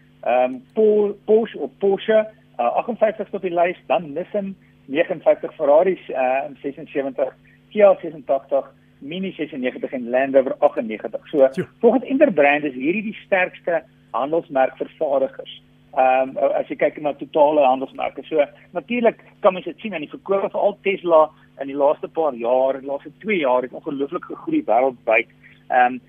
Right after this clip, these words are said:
Speaker 1: as jy vir iemand, byvoorbeeld selfs in Suid-Afrika, as jy iemand vra, weet hulle van elektriese karre, dan noem almal Tesla, alhoewel Tesla nie eens hier verkoop word nie. Ehm, wys dit hoe sterk daai handelsmerk is en hoe sterk die naam is. En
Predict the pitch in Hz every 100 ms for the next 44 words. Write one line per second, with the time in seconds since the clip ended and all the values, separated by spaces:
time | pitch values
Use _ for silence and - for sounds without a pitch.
0 | _ 139 165 - 202 214 170 233 226 285
1 | 285 277 208 170 170 170 139 120 175 175
2 | 160 190 175 151 - - - 151 185 196
3 | 160 135 156 180 170 175 160 139 143 151
4 | 190 185 190 165 156 147 143 143 151 156
5 | 190 190 180 180 151 139 143 185 175 139
6 | 123 - - _ - _ - 127 127 117
7 | 143 180 147 - - 160 139 - _ _
8 | _ - 113 160 123 131 135 - 127 127
9 | 135 139 127 - 147 - 135 110 113 131
10 | -